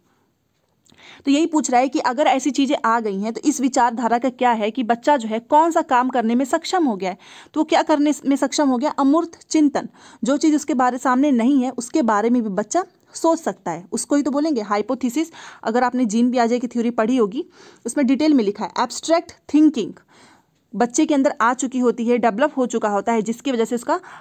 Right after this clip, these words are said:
hypothetical situations are a part of elementary curriculum। तो ये किस में होता है? एब्स्ट्रैक्ट थिंकिंग में। अगला क्वेश्चन देखते हैं, फ़ाइव।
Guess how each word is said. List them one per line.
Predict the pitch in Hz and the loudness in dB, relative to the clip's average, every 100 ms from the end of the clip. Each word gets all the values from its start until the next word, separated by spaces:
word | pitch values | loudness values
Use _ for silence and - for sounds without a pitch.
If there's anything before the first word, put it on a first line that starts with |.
| - | -4
hypothetical | 247 262 349 349 240 220 311 311 | -2 0 -2 -2 -6 -2 -2 0
situations | 269 240 233 226 285 - | -2 0 0 0 -4 0
are | 220 233 | 0 0
a | 240 | 0
part | 214 220 254 | 0 0 -2
of | - | -2
elementary | 240 247 277 269 311 311 | -2 2 2 2 0 0
curriculum। | 247 220 202 165 - _ _ _ _ _ _ _ | -2 -2 -4 -6 -12 _ _ _ _ _ _ _
तो | 247 | -4
ये | 254 | -2
किस | 277 294 | 0 2
में | 294 | 0
होता | 254 | 0
है? | 302 - 208 | -4 -6 -8
एब्स्ट्रैक्ट | - - 285 302 - - | -8 -4 -4 -4 -12 -6
थिंकिंग | 247 214 208 165 | -2 -2 -4 -8
में। | 160 - _ _ _ _ _ _ _ _ _ _ _ _ _ _ _ _ _ _ _ _ _ _ _ - _ _ _ _ _ _ _ _ _ _ _ _ _ _ | -12 -18 _ _ _ _ _ _ _ _ _ _ _ _ _ _ _ _ _ _ _ _ _ _ _ -20 _ _ _ _ _ _ _ _ _ _ _ _ _ _
अगला | 208 220 233 | -6 -4 -4
क्वेश्चन | 233 - 220 | -6 -6 -6
देखते | 208 226 | -8 -8
हैं, | 233 | -8
फ़ाइव। | 233 170 | -8 -10